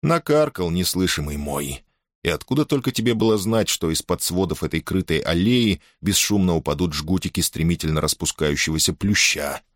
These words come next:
словно серпантин на ежегодном балу в день коронации? Но не только это всплыло в памяти.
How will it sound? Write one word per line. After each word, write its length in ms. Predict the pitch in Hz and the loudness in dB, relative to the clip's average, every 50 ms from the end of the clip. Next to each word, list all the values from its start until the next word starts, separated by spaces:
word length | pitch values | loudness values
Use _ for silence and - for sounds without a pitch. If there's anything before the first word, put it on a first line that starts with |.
| _ _ _ | _ _ _
словно 380 | - - - 76 76 76 82 82 | -6 -2 -2 0 0 0 0 0
серпантин 800 | - - 78 69 - 85 85 82 - - 113 117 113 98 82 - - | 2 0 0 0 0 0 0 0 0 0 2 2 2 2 0 -2 -4
на 100 | - 69 | -4 -2
ежегодном 640 | 80 82 80 73 85 - 82 87 82 78 82 80 78 | 0 0 0 0 -2 0 0 0 2 2 0 0 0
балу 300 | 69 73 73 73 85 87 | 0 0 0 2 0 0
в 80 | 76 71 | 0 -2
день 240 | 69 76 69 73 80 | -4 -4 -2 -2 -2
коронации? 960 | - 80 78 85 82 80 78 73 76 - - - - 80 78 76 71 65 - - _ _ _ _ _ _ _ _ _ _ _ _ _ _ _ - | -2 0 0 2 2 0 -2 -2 -4 -2 0 0 0 0 0 -2 -4 -4 -8 -10 _ _ _ _ _ _ _ _ _ _ _ _ _ _ _ 0
Но 80 | - 131 | 2 2
не 120 | 156 160 | 2 2
только 300 | - 185 180 - - 170 | 2 2 0 2 2 2
это 440 | 170 170 170 - - 95 87 78 - - | 4 4 2 2 2 0 -2 -2 -2 -4
всплыло 460 | - - - - 98 92 82 87 87 | -6 -4 -2 0 2 2 2 2 0
в 100 | - - | -2 -4
памяти. 600 | - 101 90 85 76 73 71 - 78 73 - | -2 -2 -2 -2 -4 -4 -4 -4 -4 -4 -4